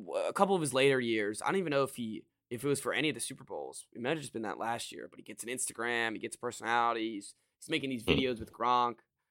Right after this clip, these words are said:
Speaker 1: So I guess it was that, that last Super Bowl, but he's making videos with Gronk, he's, he's doing all this and that. So you're right, he's making himself into a personality, and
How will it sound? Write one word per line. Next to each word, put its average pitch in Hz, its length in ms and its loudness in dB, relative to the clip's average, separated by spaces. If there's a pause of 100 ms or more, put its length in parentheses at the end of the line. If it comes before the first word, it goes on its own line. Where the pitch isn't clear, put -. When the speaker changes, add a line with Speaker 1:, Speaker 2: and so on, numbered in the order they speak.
(140)
Speaker 1:
So 143 100 2
I 143 40 4
guess 147 160 0
it 127 60 -4
was 113 340 0 (220)
that, - 220 -10
that 92 180 -4
last - 200 -8
Super - 160 -12
Bowl, - 220 -10
but - 80 -12
he's - 100 -10
making 131 180 0
videos 135 240 4
with 104 140 -12
Gronk, 123 460 6
he's, 101 360 -10 (500)
he's - 100 -14
doing 160 160 4
all 139 120 10
this 135 140 6
and 127 80 -2
that. 123 200 2
So 151 80 0
you're 170 180 4
right, 147 280 10 (100)
he's 156 180 -6
making 214 180 2
himself 170 320 -2
into 143 100 -4
a 131 40 -4
personality, 107 640 -8 (360)
and 147 400 0